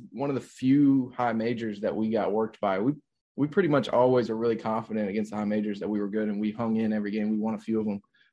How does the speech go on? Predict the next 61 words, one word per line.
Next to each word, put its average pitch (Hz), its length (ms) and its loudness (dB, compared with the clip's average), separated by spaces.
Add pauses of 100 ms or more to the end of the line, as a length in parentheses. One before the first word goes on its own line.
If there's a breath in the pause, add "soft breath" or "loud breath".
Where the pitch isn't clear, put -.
(100)
But, 110 180 2
um, 101 400 0 (300)
that 143 120 4
game 180 120 4
we 147 80 6
were 131 60 4
getting 113 180 2
blown 110 240 -2
out, 104 240 -4
but 110 260 0 (500)
he 156 200 0
dunked 117 320 0 (100)
all 110 320 2
over 104 260 -4
him. 92 100 -10
That 135 140 -4
dunk 170 220 0
was, 110 220 0
like, 95 180 -6 (600)
like, 117 180 0 (320)
a 104 160 -2 (160)
real, 143 560 6
real 131 300 6
<laughs> - 180 -2
dunk, 151 340 0
like, 107 220 -2
on 143 300 2
Mo 139 180 4
Bamba. 123 380 0
Mo 156 120 2
Bamba's 185 360 0
huge. 139 500 -4
Like, 117 200 -6
you 185 100 -6
know 143 120 2
how 120 140 -2
he 110 120 0
is. 135 80 0
He's 113 140 -6
long. 135 340 2
He's 135 120 0
one 135 140 0
of 110 80 -4
the 127 40 0
best 131 220 0 (340)
rim 131 160 2
protectors 123 380 0
in 120 60 0
the 117 80 0
N 113 80 2
B 113 80 2
A 139 120 4
at 113 100 -2
this 107 100 -8
point. 98 220 -6
Like, 104 100 -4
he 147 80 0
never 151 300 4
gets 113 180 0
dunked 98 260 -4
on. 98 200 -4